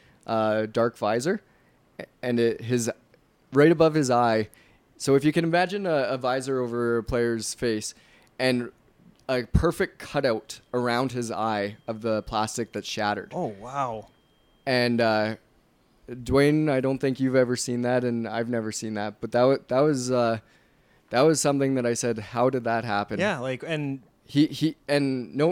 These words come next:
Speaker 1: no eye injury, thank goodness. And, uh, we, we took off the visor, replaced it. We have extra visors on the sideline, and, uh, he was good to go for the next play. But, uh, that was something that I looked at and I said, "Holy crap."
Speaker 2: <laughs>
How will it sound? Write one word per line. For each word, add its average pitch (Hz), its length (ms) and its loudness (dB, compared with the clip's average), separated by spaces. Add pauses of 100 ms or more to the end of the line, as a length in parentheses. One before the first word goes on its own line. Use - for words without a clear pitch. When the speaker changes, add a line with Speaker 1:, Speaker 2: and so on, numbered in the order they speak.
Speaker 1:
no 147 320 2
eye 135 200 4
injury, 139 340 2
thank 123 220 -6
goodness. 143 400 -4
And, 120 300 -4
uh, 113 200 0 (500)
we, 139 240 2
we 131 400 2
took 131 200 -2
off 123 200 2
the 113 80 -12
visor, 123 340 2
replaced 131 460 -2
it. 160 240 -2
We 135 140 -4
have 120 200 0
extra 120 260 -6
visors 117 440 -4
on 117 160 -2
the 113 80 -6
sideline, 143 560 -4 (520)
and, 117 460 -2
uh, 113 360 2 (200)
he 127 80 -4
was 135 140 2
good 131 180 2
to 127 80 -6
go 127 140 0
for 120 180 -10
the 120 100 -8
next 120 240 -8
play. 131 300 -4 (200)
But, 117 300 0
uh, 117 200 0 (380)
that 120 120 2
was 143 140 2
something 135 340 0
that 123 140 2
I 117 80 2
looked 117 240 -2
at 107 180 -2
and 107 120 -8
I 104 100 -8
said, 107 220 -8
"Holy 113 260 -4
crap." 104 400 -8
Speaker 2:
<laughs> - 100 -14